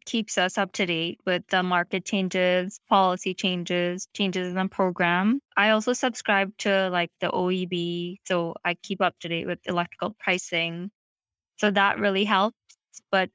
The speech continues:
if, like, three sixty was not a resource, it would be extremely challenging balancing, like,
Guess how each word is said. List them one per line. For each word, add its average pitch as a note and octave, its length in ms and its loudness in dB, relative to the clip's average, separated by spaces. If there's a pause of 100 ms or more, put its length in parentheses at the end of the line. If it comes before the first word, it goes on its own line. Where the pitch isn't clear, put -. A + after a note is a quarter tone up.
(160)
if, G#3 180 2 (200)
like, E3+ 200 -2
three G#3 140 -2
sixty F#3+ 340 -4
was F3+ 260 -4
not D#3+ 300 0
a E3+ 100 4
resource, E3+ 680 -2 (680)
it F#3 120 2
would E3+ 220 -2
be F3 180 -2
extremely F3+ 720 -2
challenging E3+ 640 -2 (140)
balancing, E3 540 0
like, D#3+ 180 -2